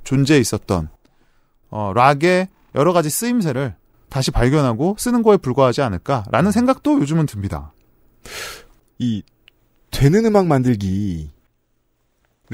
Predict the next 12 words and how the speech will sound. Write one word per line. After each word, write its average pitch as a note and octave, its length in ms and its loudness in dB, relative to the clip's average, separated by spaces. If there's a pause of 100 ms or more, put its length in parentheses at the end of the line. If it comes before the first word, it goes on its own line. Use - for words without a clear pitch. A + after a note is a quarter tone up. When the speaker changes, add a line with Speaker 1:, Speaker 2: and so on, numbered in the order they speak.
(320)
Speaker 2:
공장화시키는 D#3+ 840 2
이야기를 F#2+ 500 2
저희가 G2+ 340 4
여러 F2 200 4
번 D3 140 2
드렸는데, D#2 1200 0 (1300)
어, F#2 400 -16 (760)
그건 B2+ 440 2 (460)
시대를 B3+ 500 -4
뛰어넘는 E3+ 920 -2
것까지는 C#3+ 760 0
힘들어요. G2+ 1120 2